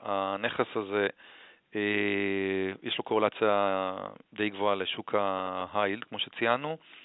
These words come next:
וכשמו כן הוא, ברגע שיש לכם, אה, אירוע נזילות, אה, דרך אגב, קשה כמו שהיה שנה שעברה,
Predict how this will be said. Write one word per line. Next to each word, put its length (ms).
וכשמו 1900
כן 180
הוא, 100
ברגע 180
שיש 220
לכם, 320
אה, 640
אירוע 220
נזילות, 460
אה, 120
דרך 200
אגב, 200
קשה 220
כמו 180
שהיה 180
שנה 220
שעברה, 400